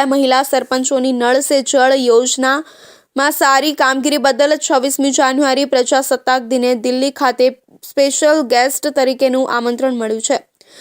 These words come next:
ખાસ કરીને સુરત જિલ્લાના ઓલપાડ તાલુકાના સોંદા મીઠા ગામે વર્ષો પહેલા પીવાના પાણીની ગંભીર સમસ્યા હતી, પરંતુ સોંદા મીઠા ગામે મહિલા સરપંચ દીક્ષા પૃથ્વીરાજ ઠાકોર અને ગ્રામ પંચાયતની સમગ્ર મહિલા સભ્યો દ્વારા ગામમાં નલ સે જલ યોજના હેઠળ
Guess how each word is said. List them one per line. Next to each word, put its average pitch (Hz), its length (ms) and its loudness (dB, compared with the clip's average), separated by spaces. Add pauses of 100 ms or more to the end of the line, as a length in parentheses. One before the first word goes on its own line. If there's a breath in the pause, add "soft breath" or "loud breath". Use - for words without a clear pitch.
(180 loud breath)
ખાસ 269 220 0
કરીને 311 360 2
સુરત 294 340 0
જિલ્લાના 285 420 0
ઓલપાડ 269 380 2
તાલુકાના 269 540 0
સોંદા 269 580 0
મીઠા 262 440 0
ગામે 247 380 0
વર્ષો 247 420 0
પહેલા 254 340 2
પીવાના 226 420 -2
પાણીની 233 440 -4
ગંભીર 220 360 -2
સમસ્યા 226 440 -6
હતી, 233 260 -6 (600 loud breath)
પરંતુ 277 260 2
સોંદા 285 440 2
મીઠા 285 380 2
ગામે 262 460 2
મહિલા 254 400 0
સરપંચ 254 580 -2 (360 loud breath)
દીક્ષા 294 420 0
પૃથ્વીરાજ 277 640 0
ઠાકોર 277 500 0
અને 247 200 -2
ગ્રામ 233 280 0
પંચાયતની 254 600 -2
સમગ્ર 247 400 -2
મહિલા 247 360 -2
સભ્યો 247 440 -2
દ્વારા 233 360 -2
ગામમાં 240 560 -4
નલ 226 260 -2
સે 247 220 2
જલ 247 300 0
યોજના 226 540 0
હેઠળ 247 420 0